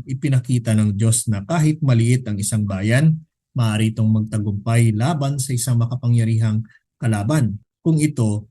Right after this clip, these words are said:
ay magtitiwala sa Kanya. Ayon nga po sa First Samuel seventeen forty-seven, "At malalaman ng buong daigdig na may Diyos sa Israel.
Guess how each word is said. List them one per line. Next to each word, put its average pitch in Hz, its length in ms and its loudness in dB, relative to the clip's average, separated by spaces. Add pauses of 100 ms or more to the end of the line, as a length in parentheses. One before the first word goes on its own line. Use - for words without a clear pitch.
(100)
ay 131 160 4
magtitiwala 131 880 4
sa - 80 -4
Kanya. 113 400 0 (560)
Ayon 127 320 6
nga 127 80 6
po 120 80 -2
sa 120 160 0
First 127 400 2
Samuel 135 400 4
seventeen 127 480 2
forty-seven, 120 960 0 (240)
"At 135 160 -4
malalaman 139 560 4
ng 131 160 8
buong 120 240 4
daigdig 117 560 2
na 120 80 4
may 117 240 6
Diyos 117 480 2
sa 107 80 -4
Israel. 98 560 -4